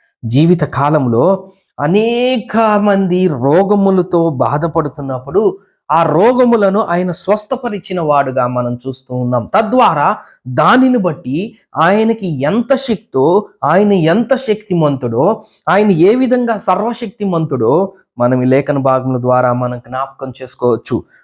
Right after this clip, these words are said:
గ్రుడ్డి వారికి, చూపు లేని వారికి ఆయన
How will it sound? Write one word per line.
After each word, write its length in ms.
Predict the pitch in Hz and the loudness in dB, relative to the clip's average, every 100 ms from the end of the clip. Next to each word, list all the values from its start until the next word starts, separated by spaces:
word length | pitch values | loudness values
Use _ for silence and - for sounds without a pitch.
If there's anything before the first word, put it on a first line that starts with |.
| - | -10
గ్రుడ్డి 380 | 117 139 151 175 | -2 2 4 4
వారికి, 460 | 160 147 120 - - - | 2 0 -2 -8 -16 -8
చూపు 300 | 175 196 190 | -2 -2 0
లేని 240 | 160 147 | -2 -2
వారికి 520 | 139 131 127 123 131 117 147 165 - _ - | -2 -2 -2 -4 -4 0 0 -2 -8 _ -10
ఆయన 220 | 117 131 | -4 -2